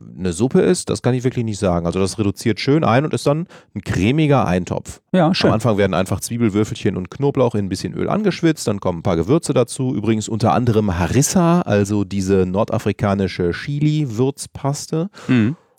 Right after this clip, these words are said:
Speaker 1: Und dann wird das Ganze mit der Gemüsebrühe aufgegossen,
Speaker 2: Mhm.
Speaker 1: ein bisschen eingeköchelt und später kommt dann der im Ofen gebackene Kürbis, Kichererbsen und so weiter dazu. Also es wird ein richtig cremiger Eintopf. Das Rezept oder den Link zu dem Rezept ist ja nicht unsers, also den Link zu dem Rezept packe ich in die Shownotes.
Speaker 2: Okay.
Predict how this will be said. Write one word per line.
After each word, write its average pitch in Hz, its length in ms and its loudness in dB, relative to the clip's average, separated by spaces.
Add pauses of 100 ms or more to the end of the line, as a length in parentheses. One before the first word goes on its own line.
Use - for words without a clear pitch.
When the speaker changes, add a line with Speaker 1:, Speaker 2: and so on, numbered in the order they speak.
(140)
Speaker 1:
Und 208 120 0
dann 196 80 4
wird 180 100 2
das 147 140 -2
Ganze 143 480 2
mit 117 420 -4
der 104 140 4
Gemüsebrühe 101 520 0
aufgegossen, 147 520 2
Speaker 2:
Mhm. 156 60 4
Speaker 1:
ein 220 80 4
bisschen 98 200 -2
eingeköchelt 127 840 0
und - 120 -6
später 107 320 0
kommt 131 240 -4
dann 147 120 0
der 127 120 4
im 101 100 0
Ofen 104 240 -2
gebackene 92 380 -4
Kürbis, 165 400 -2
Kichererbsen 127 480 0
und 104 80 -8
so 98 100 -2
weiter 90 220 0
dazu. - 320 -4 (200)
Also 104 140 2
es 104 60 -2
wird 180 120 2
ein 185 60 -4
richtig 175 340 0
cremiger 131 440 2
Eintopf. - 340 -6
Das 110 180 0
Rezept - 440 0 (320)
oder 85 100 0
den 82 160 0
Link 113 460 2
zu 135 160 0
dem 123 160 2
Rezept 107 540 2
ist - 140 -6
ja 98 80 2
nicht 92 160 -2
unsers, 95 440 0
also 85 160 -2
den 85 120 -2
Link 117 360 2
zu 131 100 -4
dem 104 140 0
Rezept - 560 0
packe - 200 -2
ich - 100 -8
in 76 60 -6
die 69 120 -8
Shownotes. - 400 -16
Speaker 2:
Okay. - 220 -2